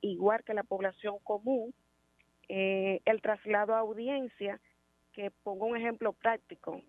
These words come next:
eh, la, el, los privados de libertad comunes son trasladados por agentes penitenciarios,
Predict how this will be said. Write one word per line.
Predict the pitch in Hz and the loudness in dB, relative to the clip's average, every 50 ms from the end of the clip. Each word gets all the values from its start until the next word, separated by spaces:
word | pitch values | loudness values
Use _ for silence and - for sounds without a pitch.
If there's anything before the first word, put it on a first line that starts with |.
| _ - | _ -6
eh, | - 180 180 180 175 180 180 | -4 -2 -2 0 0 -2 0
la, | 180 180 185 185 180 180 180 185 180 180 - - | 0 2 2 2 4 2 2 0 0 -2 -2 -4
el, | - - 180 175 175 165 - - - | -6 -6 -6 -6 -6 -6 -6 -4 -2
los | 208 202 - | -2 -2 0
privados | - 220 208 214 226 | 0 0 2 2 0
de | 233 247 | 0 -2
libertad | 247 247 247 247 233 - - 247 240 240 233 _ _ | 0 0 0 -2 -2 -4 -6 -4 -4 -4 -4 _ _
comunes | - 254 220 220 233 269 262 214 175 190 - _ _ _ _ _ _ _ _ _ _ | -10 -8 -8 -8 -8 -8 -8 -8 -8 -10 -14 _ _ _ _ _ _ _ _ _ _
son | - 214 208 | -10 -10 -6
trasladados | 202 220 226 226 233 226 220 220 214 220 233 233 | -2 -2 -2 0 0 0 0 2 2 0 -2 -2
por | - 220 214 | -2 -2 -2
agentes | 196 202 208 214 202 240 240 | -2 -2 -4 -6 -6 -6 -6
penitenciarios, | - 220 214 196 185 185 180 175 - - 220 214 208 196 175 170 170 - | -6 -6 -8 -6 -6 -8 -8 -8 -4 0 2 4 4 2 2 -2 -6 -8